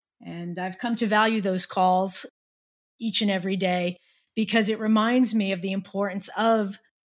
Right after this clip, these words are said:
ensuring that I'm taking care of myself while at the same time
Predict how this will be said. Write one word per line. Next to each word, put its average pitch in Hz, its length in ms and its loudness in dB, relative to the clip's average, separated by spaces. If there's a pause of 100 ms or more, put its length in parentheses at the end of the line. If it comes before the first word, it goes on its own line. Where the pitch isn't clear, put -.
(260)
ensuring 208 400 0
that 190 120 0
I'm 208 140 4
taking 214 320 0
care 190 220 0
of 190 80 0
myself 185 580 0
while 190 140 0
at 185 80 -6
the 196 40 -8
same 185 360 -4
time 196 480 -6